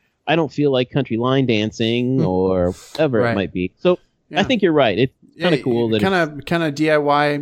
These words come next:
Speaker 2: your own night event, man. Make your own party with all your new friends that you meet up during the event. You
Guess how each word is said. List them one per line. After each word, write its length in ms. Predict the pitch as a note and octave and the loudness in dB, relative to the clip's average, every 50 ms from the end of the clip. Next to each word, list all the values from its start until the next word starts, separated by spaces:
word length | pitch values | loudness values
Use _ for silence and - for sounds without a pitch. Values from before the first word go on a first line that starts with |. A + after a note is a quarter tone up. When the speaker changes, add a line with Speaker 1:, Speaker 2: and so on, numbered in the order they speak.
| D3+ - | -8 -6
Speaker 2:
your 200 | C3 C3+ D3 D3+ | -4 -2 0 0
own 160 | D3 D3 C#3+ | 0 0 0
night 200 | C#3+ D3 E3 E3 | 0 0 -2 -2
event, 260 | D3+ C3 A#2 G2+ F2+ | -2 -4 -6 -6 -4
man. 260 | G#2+ A2+ A#2 A#2+ C3+ C#3 | -4 -4 -2 -2 -2 -2
Make 160 | C3+ C3+ - | -4 -4 -4
your 100 | C#3 C#3+ | -4 -4
own 60 | C3 | -4
party 260 | - - C3 C3+ D3 D3 | -2 -2 -2 -2 -2 -2
with 140 | C#3 B2+ C3 | -4 -2 -2
all 100 | B2+ B2+ | -2 -2
your 100 | C3 C3 | -2 -2
new 100 | C3 B2+ | -4 -4
friends 260 | - - B2+ C3+ C#3 | -4 -4 -4 -4 -4
that 100 | C#3 B2+ | -4 -6
you 80 | - C3 | -6 -4
meet 200 | C3 C3 C3 C#3+ | -4 -4 -4 -4
up 140 | D3 C#3+ - | -6 -6 -6
during 180 | C3+ C3 C3 | -4 -4 -4
the 80 | B2+ B2 | -4 -4
event. 380 | A#2+ A#2 C3+ C#3+ D#3 D#3+ D3+ - | -4 -4 -4 -4 -4 -6 -8 -10
You 60 | - | -16